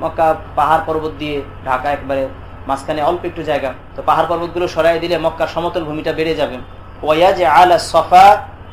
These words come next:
আইয়ুয়াসিআহা, আল্লাহ হলো ফাইল। ওয়াজআলা সফা যাহাবা, এবং সফা পাহাড়টাকে স্বর্ণ বানিয়ে দিতে, এটা তারা চাইলো হুজুরের কাছে। তখন এই আয়াতটা নাজিল হইছে। এটা হলো একটা রিওয়ায়াত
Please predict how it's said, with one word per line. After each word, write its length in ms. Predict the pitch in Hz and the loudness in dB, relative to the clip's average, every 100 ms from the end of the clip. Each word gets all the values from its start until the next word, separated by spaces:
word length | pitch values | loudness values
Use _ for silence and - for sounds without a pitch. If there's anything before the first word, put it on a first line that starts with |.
| - | -4
আইয়ুয়াসিআহা, 920 | 151 151 160 185 - 180 175 165 170 214 208 - - - | -2 0 0 0 0 4 6 8 8 8 6 -4 -10 0
আল্লাহ 220 | 160 165 | 2 2
হলো 160 | 156 165 | 0 0
ফাইল। 300 | 147 131 127 - | 2 2 0 -6
ওয়াজআলা 520 | 147 180 190 170 170 160 - | 0 2 6 6 6 4 0
সফা 260 | 170 185 156 | 2 6 6
যাহাবা, 400 | 165 165 147 139 123 - - | 4 2 2 2 -2 -8 -6
এবং 200 | 143 160 143 - | -4 -4 -4 -2
সফা 280 | 151 185 190 160 | 2 6 6 6
পাহাড়টাকে 500 | 165 160 - 170 185 160 160 - - - | 4 2 0 -4 -2 -2 -6 -14 -16 -2
স্বর্ণ 260 | 185 190 202 | 0 2 2
বানিয়ে 300 | 185 185 180 | 4 4 0
দিতে, 260 | 151 139 120 110 - - - - | -4 -8 -10 -12 -16 -16 -8 -4
এটা 200 | 175 180 | 0 2
তারা 220 | 175 165 | 4 4
চাইলো 280 | 175 160 151 | 2 0 -2
হুজুরের 320 | 156 156 147 | -4 -6 -6
কাছে। 200 | 139 - 127 - - - - - | -8 -8 -12 -12 -12 -12 -8 -2
তখন 180 | 190 190 | 0 2
এই 80 | 180 | 2
আয়াতটা 220 | 165 160 | 0 -2
নাজিল 240 | 156 147 135 | -4 -4 -8
হইছে। 220 | 131 131 - - - - - | -10 -14 -18 -20 -20 -18 -12
এটা 100 | 156 | -6
হলো 100 | 170 | -2
একটা 160 | 185 190 | -2 0
রিওয়ায়াত 300 | 160 160 151 | 2 2 2